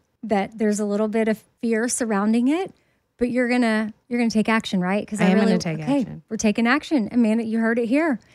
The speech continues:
Speaker 1: Can't wait for y'all to see these thirty-second videos she's gonna start posting. They're gonna be so encouraging. I
Speaker 2: Well, and
Speaker 1: can't
Speaker 2: I will
Speaker 1: wait.
Speaker 2: tell you this, the fact that now we're publishing this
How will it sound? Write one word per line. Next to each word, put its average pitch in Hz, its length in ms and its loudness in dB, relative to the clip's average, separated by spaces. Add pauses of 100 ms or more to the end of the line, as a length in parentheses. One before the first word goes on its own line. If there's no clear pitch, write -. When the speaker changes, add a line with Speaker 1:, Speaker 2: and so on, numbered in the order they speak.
(160)
Speaker 1:
Can't 240 220 2
wait 240 180 0
for 254 100 -4
y'all 240 120 4
to 226 80 2
see 254 200 0
these 233 260 2 (300)
thirty-second 240 540 2
videos 262 420 2
she's 233 180 0
gonna 220 140 2
start 208 240 -2
posting. 214 400 0
They're 214 100 2
gonna 220 120 2
be 226 60 2
so 262 240 0
encouraging. 277 720 0 (340)
I 196 60 0
Speaker 2:
Well, 202 80 6
and 214 160 4
Speaker 1:
can't 220 120 6
Speaker 2:
I - 40 6
will 240 120 6
Speaker 1:
wait. 262 80 0
Speaker 2:
tell 254 140 4
you 214 160 4
this, 233 220 4
the 170 100 -4
fact 190 240 2
that 170 140 0
now 175 200 4
we're 165 140 4
publishing 160 680 0
this 127 480 -4